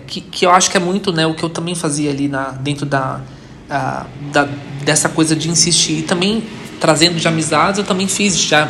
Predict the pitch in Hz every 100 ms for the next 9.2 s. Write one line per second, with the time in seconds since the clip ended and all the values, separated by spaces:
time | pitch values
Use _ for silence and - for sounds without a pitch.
0 | - 151 190 185 160 151 - 143 139 139
1 | 131 135 135 143 143 143 147 170 156 143
2 | 139 - - - 170 175 160 160 165 -
3 | 180 185 165 160 185 180 170 170 - 175
4 | 160 175 175 170 151 170 165 180 170 165
5 | 180 170 170 175 - 170 180 170 - 160
6 | 170 - 165 170 180 165 165 160 160 160
7 | 165 160 156 160 165 156 160 170 - 156
8 | 180 170 165 160 160 160 175 170 170 185
9 | 180